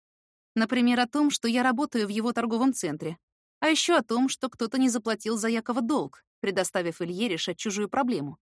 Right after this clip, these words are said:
не постеснявшись после слёз навымаливать у меня упущенное время общения с сыном и невысказанное прощение у последнего.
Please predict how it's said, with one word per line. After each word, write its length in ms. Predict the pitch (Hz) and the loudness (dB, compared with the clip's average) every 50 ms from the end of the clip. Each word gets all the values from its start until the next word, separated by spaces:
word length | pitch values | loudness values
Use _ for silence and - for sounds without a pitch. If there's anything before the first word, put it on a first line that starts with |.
| _ _ _ _ _ - | _ _ _ _ _ -2
не 120 | 277 285 | -2 -2
постеснявшись 800 | - 302 269 - - 269 - - 240 247 262 - - 180 170 - | 0 -2 -4 -4 -4 -6 -4 -2 -2 -2 -2 -2 -4 -6 -8 -8
после 260 | - 180 170 - 160 | -8 -8 -8 -6 -6
слёз 300 | 170 - - 196 196 180 | -6 -4 -2 -2 -2 -2
навымаливать 680 | 180 175 165 170 175 185 196 226 226 202 190 208 - - | -2 -4 -4 -2 -2 0 0 0 -2 -4 -6 -8 -6 -2
у 60 | 240 | 0
меня 240 | 233 240 240 226 220 | 0 2 2 0 -2
упущенное 600 | 196 - - 226 220 - - 214 190 180 170 175 | -4 -4 -6 -6 -6 -4 -4 -4 -4 -2 -2 -2
время 260 | 180 180 180 185 185 | -2 -2 -2 -2 -2
общения 360 | 185 - - 220 202 208 233 | -4 -4 -4 -4 -2 -2 -4
с 80 | - - | -4 -4
сыном 400 | - - 262 180 139 123 156 - _ _ _ _ _ _ _ _ _ _ | -4 -2 -2 -2 -2 -4 -8 -10 _ _ _ _ _ _ _ _ _ _
и 60 | - 277 | 2 4
невысказанное 680 | 277 277 220 226 240 - - 285 254 254 254 262 262 247 | 4 4 4 2 -2 -2 -2 -2 0 2 2 2 2 0
прощение 520 | - 285 285 - - - 185 170 160 160 | 0 -2 -2 -2 -2 -4 -4 -2 -4 -4
у 40 | 160 | -4
последнего. 640 | - 180 175 - 277 - - - 139 139 156 170 | -4 -6 -4 -4 -6 -8 -6 -6 -8 -8 -8 -10